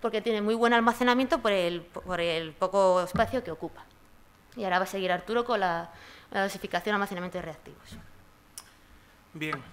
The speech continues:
Speaker 2: antes de empezar con la, con los reactivos, debemos decir que se han seleccionado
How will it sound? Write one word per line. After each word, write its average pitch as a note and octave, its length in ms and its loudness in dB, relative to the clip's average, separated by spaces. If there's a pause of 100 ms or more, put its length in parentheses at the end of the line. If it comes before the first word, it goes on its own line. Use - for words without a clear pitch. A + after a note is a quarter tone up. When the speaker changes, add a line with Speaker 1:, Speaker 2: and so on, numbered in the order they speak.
(320)
Speaker 2:
antes D#3+ 340 2
de F3 60 4
empezar F3 480 4
con C3+ 140 0
la, A#2+ 420 -2 (200)
con C3 440 -4
los B2+ 100 0
reactivos, E3 600 0
debemos D3 320 0
decir D#3+ 300 -4
que - 80 -6
se - 120 -2
han C#3 100 0
seleccionado D3+ 680 0